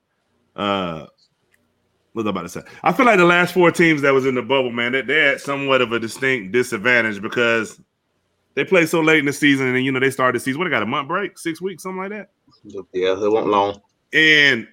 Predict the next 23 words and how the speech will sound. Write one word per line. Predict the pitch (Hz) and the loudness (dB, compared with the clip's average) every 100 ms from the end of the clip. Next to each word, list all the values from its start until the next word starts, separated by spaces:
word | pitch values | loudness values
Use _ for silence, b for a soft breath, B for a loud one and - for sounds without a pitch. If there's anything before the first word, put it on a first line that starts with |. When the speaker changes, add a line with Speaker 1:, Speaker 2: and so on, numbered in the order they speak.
| _ - | _ -4
Speaker 1:
so | 147 - - | -4 -2 -6
A-, | 135 180 | 0 2
Avery | 233 208 | 2 2
said | 175 160 | 2 2
he | 170 | 2
thinks | 170 170 139 | 2 -2 0
that | 143 139 | 0 2
has, | 135 123 113 127 | 2 2 -4 -6
he | 139 | -6
don't, | 131 | -6
he | 123 | -6
don't | 151 120 | -6 -4
think | 131 | -6
it | 117 | -4
really | 120 117 | -4 0
had | 117 104 | 0 -2
a | |
variance | 90 123 123 113 104 95 | 0 2 4 4 0 -4
that | 107 95 | -6 -6
the | 98 | -6
teams | 131 123 113 98 | -4 -2 -4 -6
just, | 110 - | -8 -6
uh, | 104 98 95 87 | -6 -4 -6 -10